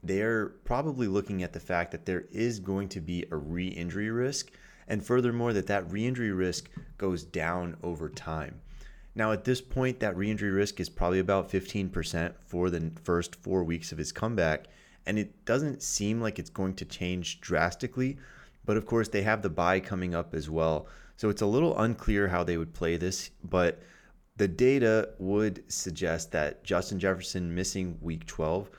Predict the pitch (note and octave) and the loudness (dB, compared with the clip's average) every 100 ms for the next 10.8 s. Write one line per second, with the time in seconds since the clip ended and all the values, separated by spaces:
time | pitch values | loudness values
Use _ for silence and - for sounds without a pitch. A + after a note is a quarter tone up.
0 | - - F#2 F#2+ F2+ F#2 E2 - E2 D2+ | -20 -16 2 2 2 -2 6 6 6 2
1 | D#2 D2+ D2 - C#2+ C#2 C#2+ - E2+ F2+ | 0 0 0 0 -2 -4 -6 0 2 2
2 | - G2 G2+ G2 G2 F#2+ F2 F2 E2+ E2 | 0 2 2 4 2 0 2 2 2 0
3 | - - - - G2+ F#2+ E2+ D#2 E2 A#2 | -8 -20 -20 0 4 4 2 0 0 -2
4 | - D#2+ D#2+ D2+ E2+ D#2+ - F2+ E2+ D#2+ | -2 -2 0 0 -2 -2 2 2 0 -4
5 | - - E2+ F#2 F2+ E2+ F2 D#2+ E2 D2+ | -12 -10 -4 0 0 0 0 0 -2 -6
6 | C#2 D#2+ D2+ D2 D2+ - D#2+ - - - | -4 -4 -4 -2 -4 -4 -12 -10 -14 -10
7 | - C2 - - _ _ - - - - | -8 -8 -10 -18 _ _ -20 -20 -20 -10
8 | - B2+ F#3+ F#3 - A#2+ B2 A#2+ F#2+ F#2+ | 0 2 4 2 0 0 2 2 2 2
9 | F#2+ F#2+ A#2+ B2+ E3 E3 E3 G#2 G2 G#2+ | 2 0 -2 2 2 2 0 -2 0 2
10 | G#2 G2+ F#2 - - F#2 F2+ E2+ | 2 2 0 -2 -2 2 2 0